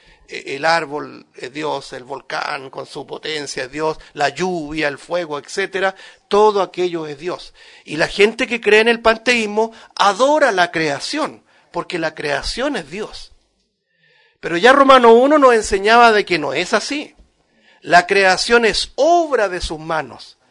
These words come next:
La creación es obra de Dios. Nosotros no adoramos la creación, adoramos al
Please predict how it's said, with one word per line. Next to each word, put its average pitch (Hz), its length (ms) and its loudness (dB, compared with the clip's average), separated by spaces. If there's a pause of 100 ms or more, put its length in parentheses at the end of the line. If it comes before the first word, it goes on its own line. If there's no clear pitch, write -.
(520)
La 151 160 0
creación 180 440 -2
es 185 200 -4
obra 254 340 0
de 151 160 -2
Dios. 135 480 -10 (420)
Nosotros 233 340 -2
no 233 80 2
adoramos 226 480 4
la 165 160 0
creación, 160 540 -2 (200)
adoramos 185 680 -2
al 254 340 -2